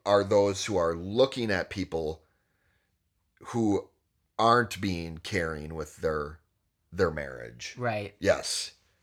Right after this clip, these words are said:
Speaker 1: absolutely. So, and, and, you know, these are mid self-esteem. So they're, they, they're,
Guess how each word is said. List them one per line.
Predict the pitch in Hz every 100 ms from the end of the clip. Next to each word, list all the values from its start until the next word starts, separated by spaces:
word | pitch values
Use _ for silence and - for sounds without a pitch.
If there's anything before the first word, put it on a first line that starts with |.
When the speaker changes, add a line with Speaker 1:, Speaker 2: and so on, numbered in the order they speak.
| -
Speaker 1:
absolutely. | 110 - 107 85 65 60 55 _ _ _ _ _
So, | - 131 110 92 - - - _
and, | 202 190 -
and, | 165
you | 180
know, | 143 131
these | 135 160 190
are | 185
mid | 131 117
self-esteem. | 143 131 - - 73
So | 92 -
they're, | 127 143 127 -
they, | 101 123 123 117 113 _ _ _ _
they're, | 104 131 139 135 117 98